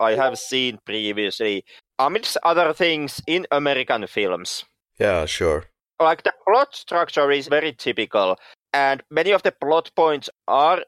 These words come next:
Speaker 1: very typical. To the point of, of Yu's partner dying at the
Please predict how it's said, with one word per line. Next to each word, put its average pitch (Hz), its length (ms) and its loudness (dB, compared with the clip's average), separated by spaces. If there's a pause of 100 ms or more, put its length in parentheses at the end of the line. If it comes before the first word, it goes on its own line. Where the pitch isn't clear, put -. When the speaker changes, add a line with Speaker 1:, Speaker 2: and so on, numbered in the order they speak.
Speaker 1:
very 135 420 -2
typical. 95 640 -4 (340)
To 147 80 0
the 226 100 2
point 175 360 2
of, 151 480 4
of 147 180 0
Yu's 151 400 -2
partner 131 680 0
dying 120 800 0
at 117 240 0
the 120 320 2